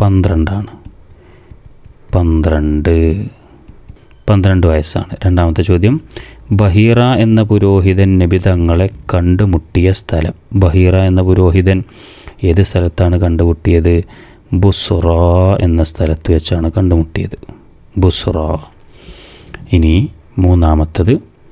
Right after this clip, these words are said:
മൂന്നാമത്തെ ചോദ്യം എന്താ? നബി തങ്ങളെ കണ്ടപ്പോൾ നസ്തൂറ എന്ത് പറഞ്ഞു?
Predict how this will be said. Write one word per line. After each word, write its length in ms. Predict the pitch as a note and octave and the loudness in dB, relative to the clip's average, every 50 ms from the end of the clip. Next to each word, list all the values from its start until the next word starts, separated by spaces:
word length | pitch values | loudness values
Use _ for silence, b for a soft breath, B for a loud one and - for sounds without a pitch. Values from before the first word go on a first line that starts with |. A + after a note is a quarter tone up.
| b b b b b b b b b - - | b b b b b b b b b -4 0
മൂന്നാമത്തെ 320 | G2+ F#2+ F2+ F2+ F2 - F2+ | 2 2 2 2 0 0 0
ചോദ്യം 220 | F#2 F2 F2 F2 | 0 2 2 2
എന്താ? 380 | E2+ E2+ E2+ E2+ E2+ E2+ F2 E2+ - - - - - | 2 2 2 0 0 0 -2 -4 -8 -14 -16 -8 -2
നബി 440 | F#2+ F#2 F#2 F#2+ F#2+ F#2 G#2 A2+ G#2+ G#2 G#2 | 0 2 2 4 2 2 2 0 0 0 0
തങ്ങളെ 680 | G2 F2 E2+ E2 E2 E2 E2 D#2+ E2 E2+ F2+ G2 G2+ G#2 - - | 0 2 2 0 0 2 2 2 2 2 2 0 0 -2 -4 -2
കണ്ടപ്പോൾ 680 | G2 F2+ E2 D#2+ D#2+ E2+ D#2 - - - F2 F2+ F2+ F#2 - | -2 0 0 0 0 -2 -4 -4 -2 0 0 2 0 0 0
നസ്തൂറ 800 | - E2+ E2+ E2 D#2+ - - - _ - A2+ A2 G#2+ A2 A2 | 0 0 0 0 -2 -4 -8 -14 _ -2 0 2 2 4 2
എന്ത് 460 | A2+ A2+ A2+ A2+ - F#2+ F2 E2 D#2+ E2 | 2 2 0 0 0 0 0 0 0 0
പറഞ്ഞു? 720 | D#2+ D#2+ D#2 D#2 D#2 D#2 D2+ D#2 D#2 D#2 D#2 F2 G2+ - | 0 0 0 0 0 -2 0 0 -2 -2 -2 -4 -6 -6